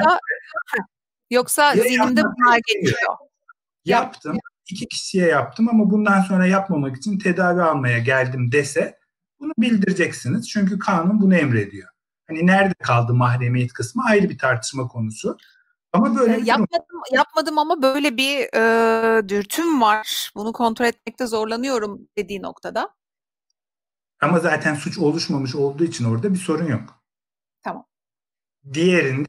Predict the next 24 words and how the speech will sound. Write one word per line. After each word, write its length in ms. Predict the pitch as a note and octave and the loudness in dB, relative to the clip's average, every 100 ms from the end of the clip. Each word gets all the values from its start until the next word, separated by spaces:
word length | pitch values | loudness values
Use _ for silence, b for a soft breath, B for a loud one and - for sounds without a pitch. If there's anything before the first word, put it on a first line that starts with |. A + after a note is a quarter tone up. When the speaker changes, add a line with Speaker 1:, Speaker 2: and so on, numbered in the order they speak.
| - | -8
Speaker 2:
suç 200 | - F#3 | -6 -2
oluşmuş, 680 | D#3 D#3 C#3+ E3 G#3+ - - _ - | -2 -2 -4 -2 -2 -2 -12 _ -10
istismar 640 | D3 - E3 F3+ E3 E3+ | -8 -8 -6 -2 0 2
etmiş 500 | C#3+ A#2 D3 G#3+ - - _ _ _ _ | 2 0 -2 -4 -4 -10 _ _ _ _
ama 140 | E3+ F#3+ | 0 2
Speaker 1:
Tamam, 140 | F#3 | 2
Speaker 2:
bunu 140 | F3 | 2
Speaker 1:
aynı 140 | A3 G3+ | 0 -2
noktadayız. 720 | - _ _ - - A3 - - - | -10 _ _ -20 -12 -12 -12 -16 -4
Speaker 2:
ve 140 | G3+ F#3+ | -4 0
tedavi 420 | F#3 F3+ F3 F3+ | 0 2 2 2
görmek 380 | D3+ B2 A2+ G#2+ | 0 2 0 -2
istiyorum 500 | - - B2 A#2+ A#2+ | -8 -6 -4 -2 -2
dediğinde 420 | C#3+ B2+ D#3 A#3 | -4 -4 -4 -4
siz 220 | G#3+ F#3 | -4 -2
bildireceksiniz. 720 | F3+ F3+ F3 E3+ D#3 A2+ G#2+ B B _ | 0 0 0 0 -2 -4 -6 B B _
Kim 240 | - A#3 | -2 0
gelir 260 | G#3+ D3 A#2+ | 2 2 -2
size 260 | - A#2 A#2 | -4 -6 -6
bu 80 | A2 | -6
şekilde? 560 | - A2 A#2+ A#2+ - - _ _ _ _ _ _ _ _ _ _ _ _ _ G#3+ | -4 -4 -6 -8 -8 -14 _ _ _ _ _ _ _ _ _ _ _ _ _ -6
Speaker 1:
Ee, 180 | G#3+ A3+ | -4 -4
bu 60 | |
şekilde 340 | - - A3 | -8 -8 -6